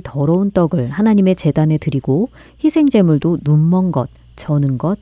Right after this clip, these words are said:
병든 것을 드렸다고 지적하십니다.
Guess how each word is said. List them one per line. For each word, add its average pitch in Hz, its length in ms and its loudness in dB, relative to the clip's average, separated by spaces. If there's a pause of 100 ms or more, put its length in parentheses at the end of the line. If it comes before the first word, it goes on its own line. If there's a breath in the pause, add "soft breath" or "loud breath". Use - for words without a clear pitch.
(160)
병든 175 420 0
것을 151 460 -4
드렸다고 170 440 -4
지적하십니다. 156 1000 -4